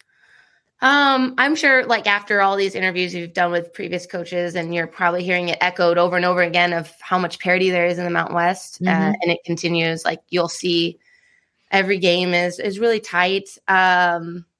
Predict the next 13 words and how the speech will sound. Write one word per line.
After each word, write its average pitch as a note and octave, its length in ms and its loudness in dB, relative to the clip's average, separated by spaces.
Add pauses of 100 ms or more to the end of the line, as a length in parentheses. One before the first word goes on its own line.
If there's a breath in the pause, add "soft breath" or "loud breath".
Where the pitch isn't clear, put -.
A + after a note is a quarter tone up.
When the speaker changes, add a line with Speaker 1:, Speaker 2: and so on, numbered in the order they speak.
(400)
Speaker 1:
and F#3 120 -2
there's F#3 220 0
not F#3 300 0
really F3+ 260 0
any F3 460 -4
sup-, - 500 -14 (580 loud breath)
I A#3 100 2
mean, A3+ 180 2
this, - 220 -2
this B3 280 -8
is, G#3+ 240 -8
it F#3+ 160 0
wa-, F#3+ 160 0